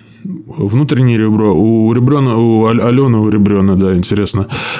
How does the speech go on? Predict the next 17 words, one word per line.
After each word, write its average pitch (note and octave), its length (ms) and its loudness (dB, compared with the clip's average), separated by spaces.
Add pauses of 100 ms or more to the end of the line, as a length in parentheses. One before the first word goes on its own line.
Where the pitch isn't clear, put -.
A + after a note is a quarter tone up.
у A2 360 0
Алёны B2 680 0
ребра A#2+ 280 0
вообще B2 320 0
нету, G2 420 0 (1400)
ни C3+ 380 2
внутреннего, C3 560 2
ни A#2+ 120 2
наружного. A2+ 640 0 (1400)
М, - 420 -2
поэтому A2 380 0
в A2 60 0
большинстве B2+ 420 0
случаев C#3 400 0
она A#2 400 0
будет G#2+ 400 2
получать, A2 520 0